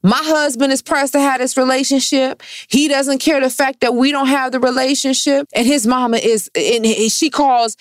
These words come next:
his mama mom. Period. We, we need to get down to the bottom of it. All this other stuff, that was you, you, uh, letting that go off your chest.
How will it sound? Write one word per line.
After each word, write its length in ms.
his 180
mama 300
mom. 420
Period. 480
We, 160
we 140
need 180
to 60
get 160
down 260
to 80
the 60
bottom 300
of 180
it. 140
All 200
this 140
other 200
stuff, 400
that 160
was 200
you, 100
you, 360
uh, 380
letting 240
that 140
go 100
off 160
your 80
chest. 420